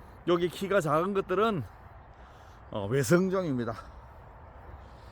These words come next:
이, 요, 요, 요 방금 보시는 것은 라임나이트를 조금 더 작게 만든 리틀 라임이라는 건데, 예, 요것은 이제 크게 기르는 데서는 조금 다른 것에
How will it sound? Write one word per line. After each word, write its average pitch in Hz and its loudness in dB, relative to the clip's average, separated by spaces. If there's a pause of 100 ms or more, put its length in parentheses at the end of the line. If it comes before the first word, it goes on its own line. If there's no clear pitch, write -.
(160)
이, 123 4
요, 175 6
요, 170 6
요 139 0
방금 160 2
보시는 170 0
것은 143 -2 (460)
라임나이트를 165 4
조금 160 -4
더 147 2
작게 147 0 (800)
만든 123 0
리틀 170 2
라임이라는 131 4
건데, 135 0 (1000)
예, 117 0
요것은 175 4
이제 135 2
크게 160 -2
기르는 151 0
데서는 165 -2
조금 175 -2
다른 127 4
것에 143 2